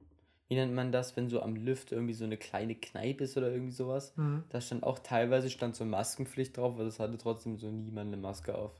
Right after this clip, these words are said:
Speaker 2: Ja, wenn es halt nicht kontrolliert wird. Warum sollte
Speaker 1: Ja.
Speaker 2: man's dann machen? Denken sich Leute wahrscheinlich so.
Speaker 1: <laughs>
Speaker 2: Ja.
Speaker 1: Ja.
Speaker 2: Aber sonst war es gut. Hattet, also ihr hattet quasi ganz okayen Schnee.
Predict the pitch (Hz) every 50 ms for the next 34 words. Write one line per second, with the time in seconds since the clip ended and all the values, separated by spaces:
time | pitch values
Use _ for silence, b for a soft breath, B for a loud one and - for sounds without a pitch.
0 | - _ - _ _ _ - _ _ _ _ _ - - 131 131 135 131 131 131
1 | - - - 127 127 - 135 131 131 127 - - 143 127 131 135 131 135 139 139
2 | - - 143 135 135 - - - _ _ _ _ _ _ _ _ _ _ _ _
3 | _ _ _ _ - - _ _ _ - - 123 120 120 120 - 120 123 120 120
4 | 123 120 120 117 117 - 117 113 - - - - - _ B B B B B _
5 | - 123 120 117 120 117 117 123 117 127 117 120 127 117 - 123 117 160 147 139
6 | 139 127 131 - B B B B B B B B _ _ B B B B B B
7 | B B B B B B B B B B B B B B B B _ _ _ _
8 | _ _ _ _ _ _ _ _ _ _ _ _ - - - _ _ _ _ _
9 | _ _ _ _ _ _ _ _ _ - 160 156 151 147 147 104 101 98 95 -
10 | - _ _ _ _ _ _ _ _ - 151 147 147 143 160 190 190 - - 175
11 | 170 170 170 165 - - 156 147 139 139 - - _ _ _ _ _ _ _ _
12 | _ - 139 139 151 151 151 - - 151 147 151 156 156 147 147 147 151 147 -
13 | - - - 147 143 135 135 135 135 131 131 131 131 131 135 127 127 127 123 -
14 | 131 127 - 123 117 117 120 117 - 120 113 113 123 123 - _